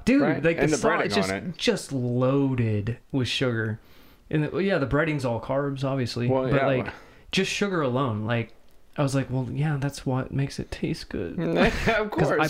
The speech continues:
Speaker 1: put
Speaker 2: right.
Speaker 1: barbecue sauce on every, I'm from Kansas City. I
Speaker 2: Well,
Speaker 1: put,
Speaker 2: dude, hey, I get it.
Speaker 1: I put Casey Masterpiece on everything.
Speaker 2: Hey, I'm there with you.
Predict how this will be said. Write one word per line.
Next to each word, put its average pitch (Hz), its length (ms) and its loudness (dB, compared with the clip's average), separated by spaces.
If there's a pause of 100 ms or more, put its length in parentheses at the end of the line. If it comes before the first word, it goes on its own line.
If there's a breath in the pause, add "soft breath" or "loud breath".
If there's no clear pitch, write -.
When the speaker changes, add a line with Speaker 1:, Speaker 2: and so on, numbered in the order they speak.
Speaker 1:
put - 100 4
Speaker 2:
right. - 180 0
Speaker 1:
barbecue 160 500 0
sauce 113 420 -2
on 110 220 -2
every, 117 140 -2
I'm 151 80 0
from 165 180 -2
Kansas 190 400 -2
City. 139 300 0
I 120 80 2
Speaker 2:
Well, 165 80 2
Speaker 1:
put, 185 120 2
Speaker 2:
dude, 165 140 -2
hey, 98 300 0
I 92 80 -2
get 92 200 -2
it. 90 180 -4
Speaker 1:
I 156 80 2
put 185 260 -2
Casey 165 340 -2
Masterpiece 139 640 -2
on 123 320 -2 (200)
everything. 147 720 -2
Speaker 2:
Hey, 104 160 -2
I'm 113 140 -2
there 101 180 -2
with 95 180 -4
you. 101 120 -4